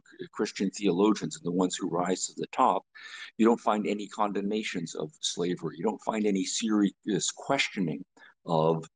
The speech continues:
slavery as an institution. You find plenty of passive acceptance of, of slavery as kind of a fact of life, as a social institution. Sometimes you find active acceptance of slavery.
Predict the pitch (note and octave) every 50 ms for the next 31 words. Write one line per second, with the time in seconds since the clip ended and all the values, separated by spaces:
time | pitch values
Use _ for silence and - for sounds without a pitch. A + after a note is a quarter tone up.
0 | _ _ - - - - F#2+ F#2+ F#2 F#2+ F2 F2 F2 E2+ F2 D#2+ E2+ E2+ D#2 E2
1 | E2+ E2 F2 E2+ D#2+ - E2 D#2+ - A2 G#2 F#2+ - - E2+ E2 - - G2 F#2+
2 | F#2+ F2+ D#2 - _ - - A2+ B2+ C#3 C#3 - A2+ G2+ F#2+ F2+ - F2 E2+ D#2+
3 | - - _ _ _ - - G#2+ G#2+ A2 - - G#2 - G2 - - - - B2
4 | - _ - - D#2 - - - - D#2+ D#2+ D#2+ - _ - F2 D#2 - - -
5 | - F#2 F2+ F2+ E2+ E2+ F2+ F2 F2 F2 E2 - - F#2+ F#2 F2+ E2 E2+ E2 -
6 | - E2+ E2+ E2+ - - F2 E2 - - - D#2+ F2 G#2+ - - F2+ D2+ - -
7 | - - F2+ F2 - - F2+ F2 E2+ D#2+ - - - _ - - G#2 G2+ - -
8 | A2+ G#2 G2+ - - - - - - - - - - - A2+ A#2 C3+ - C3 A#2
9 | A2 A2+ A2+ G#2 G2+ G#2 G2+ G2 - - F#2 F#2 G2 G2 G2 F#2 - - F#2 G#2+
10 | A#2 - - - G#2+ G2 G2+ G2+ G2 - - - G2+ - - _ - G#2 G2 -
11 | G2 E2+ - - - - G2 G2 G2 G2 G#2 A2 G#2+ A2+ A2+ A2